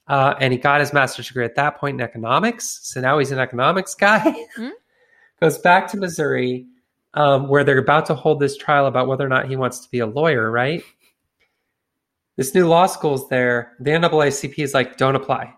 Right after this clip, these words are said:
Speaker 1: Don't apply to the law school. That fucks our whole case." And Gaines is like, "Well, Jesus, do I want to be a lawyer or not? And I'm a, I'm an economics professor now, and I don't know what's going on.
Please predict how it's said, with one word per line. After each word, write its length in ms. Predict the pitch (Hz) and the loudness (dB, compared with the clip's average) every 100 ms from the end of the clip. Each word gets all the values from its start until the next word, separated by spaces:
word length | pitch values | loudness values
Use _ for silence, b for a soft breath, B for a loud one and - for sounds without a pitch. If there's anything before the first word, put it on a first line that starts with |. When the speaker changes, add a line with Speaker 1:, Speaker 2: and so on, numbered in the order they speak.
| - | -2
Speaker 1:
Don't 160 | 151 | 0
apply 260 | 151 156 143 | 2 2 2
to 60 | 123 | 2
the 60 | |
law 200 | 123 123 | 0 -2
school. 260 | 123 - 131 | -2 -10 -12
That 140 | 117 | -10
fucks 260 | - 131 127 | -8 -6 -6
our 80 | 120 | -4
whole 200 | 135 127 | -6 -8
case." 420 | 123 - - - _ _ _ _ _ _ - | -10 -10 -14 -20 _ _ _ _ _ _ -12
And 120 | 139 | -2
Gaines 220 | 170 170 | 0 0
is 120 | - 180 | -2 0
like, 200 | 165 175 | 0 -2
"Well, 160 | - _ | -12 _
Jesus, 440 | - 226 208 160 | -8 -4 -4 -4
do 140 | - 170 | -2 0
I 60 | |
want 220 | 160 196 202 | 2 2 0
to 60 | |
be 100 | 196 | 0
a 60 | 190 | 0
lawyer 340 | 180 196 190 | 2 2 4
or 60 | 160 | 2
not? 320 | 160 220 175 | 2 2 2
And 100 | 143 | 0
I'm 120 | 156 | -2
a, 100 | 165 165 | -2 0
I'm 180 | 165 165 | 0 0
an 220 | 160 160 | -2 -2
economics 600 | 175 190 185 226 220 - | -4 0 2 2 0 -2
professor 520 | - 160 156 147 156 | -8 -2 0 0 -4
now, 200 | 151 143 | -4 -2
and 80 | 139 | 0
I 200 | 170 247 | 2 0
don't 200 | 156 147 | -2 -4
know 140 | 151 | -4
what's 160 | 151 156 | -6 -6
going 240 | - 139 | -6 -2
on. 240 | 147 196 | -2 -2